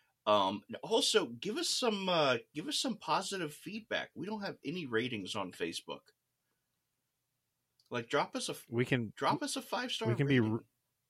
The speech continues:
Speaker 2: I didn't know we could be rated on Facebook.
Speaker 1: We can. Our page can be rated.
Speaker 2: Oh.
Speaker 1: We, we
Speaker 2: Nice.
Speaker 1: Yeah.
Speaker 2: Yeah. Do that,
Speaker 1: We
Speaker 2: please.
Speaker 1: can be recommended. Guys, recommend us. All,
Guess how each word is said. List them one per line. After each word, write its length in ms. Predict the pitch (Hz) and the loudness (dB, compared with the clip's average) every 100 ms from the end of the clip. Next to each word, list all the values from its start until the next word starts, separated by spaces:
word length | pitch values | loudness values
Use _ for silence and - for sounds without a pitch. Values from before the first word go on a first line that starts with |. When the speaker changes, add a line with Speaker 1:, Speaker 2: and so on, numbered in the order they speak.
| _ _ _ _ _ _ | _ _ _ _ _ _
Speaker 2:
I 40 | - | -2
didn't 160 | 147 127 | 0 2
know 100 | 123 | 2
we 120 | 120 | 2
could 120 | 117 | 2
be 100 | 113 | 2
rated 320 | 104 110 120 | 4 4 4
on 140 | 95 90 | 0 -2
Facebook. 400 | 82 78 - 127 | -4 -6 -6 -8
Speaker 1:
We 80 | |
can. 400 | 143 165 240 220 - _ - - | -6 -6 -4 -8 -12 _ -14 -6
Our 120 | 113 | -6
page 420 | - 151 151 - | 0 2 2 -2
can 140 | 175 156 | -4 -4
be 100 | 156 | -2
rated. 300 | 139 185 175 | -2 0 0
Speaker 2:
Oh. 120 | 147 - - | -2 -6 -10
Speaker 1:
We, 360 | 117 107 107 104 - | -6 -4 -6 -8 -8
we 480 | 110 110 110 104 - _ | -6 -4 -4 -6 -12 _
Speaker 2:
Nice. 460 | 120 165 165 - - | 6 8 8 4 2
Speaker 1:
Yeah. 120 | 135 | 8
Speaker 2:
Yeah. 260 | 170 156 98 - _ | 8 8 2 -6 _
Do 140 | 156 208 | 8 12
that, 160 | 135 | 10
Speaker 1:
We 80 | 104 | 10
Speaker 2:
please. 180 | 123 - | 8 8
Speaker 1:
can 100 | 196 | 4
be 40 | 160 | 6
recommended. 680 | 170 170 170 160 208 143 110 | 4 4 0 0 0 -4 0
Guys, 380 | 147 226 247 151 | 4 4 4 0
recommend 560 | 190 214 214 208 233 | -2 0 -2 -2 0
us. 180 | 147 - | 0 0
All, 460 | - 151 196 202 | 2 4 4 2